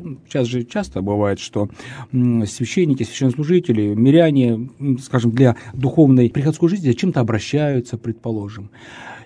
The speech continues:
Так иначе человек сталкивается с этим постоянно. А вот вопроса «а как?», «а почему?», «а что вы делаете?», у него не возникает. Ему и говорят, ему и проповедуют, ему оставляют какие-то книги, ему приз-, какие-то призывы,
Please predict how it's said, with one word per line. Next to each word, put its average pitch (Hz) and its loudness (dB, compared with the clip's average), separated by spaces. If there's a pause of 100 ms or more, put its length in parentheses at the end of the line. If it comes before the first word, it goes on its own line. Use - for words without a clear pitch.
Так 190 -2
иначе 196 2
человек 208 -2
сталкивается 135 2
с - -10
этим 101 -8
постоянно. 202 0 (1200)
А 127 2
вот 127 0
вопроса 127 -4 (160)
«а 107 -6
как?», 143 -4
«а 117 -6
почему?», 135 -2
«а 120 -6
что - -4
вы 123 0
делаете?», 131 0
у 113 0
него 147 -2
не 120 -2
возникает. - -14 (760)
Ему 160 2
и 202 2
говорят, 196 -2
ему 180 -4
и 180 -2
проповедуют, 180 -2
ему 175 -2
оставляют 185 -2
какие-то 185 -2
книги, 180 -4
ему 175 0
приз-, 170 -10
какие-то 185 -2
призывы, 165 0